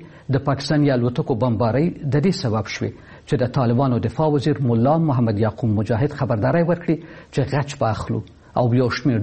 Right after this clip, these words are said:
نورو جګپوړیو طالبانو او افغان سیاستوالو هم دا برید په کلکو ټکیو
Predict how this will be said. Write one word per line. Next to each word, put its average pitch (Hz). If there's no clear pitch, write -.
نورو 160
جګپوړیو 143
طالبانو 135
او 123
افغان 175
سیاستوالو 123
هم 113
دا 131
برید 107
په 135
کلکو 170
ټکیو 123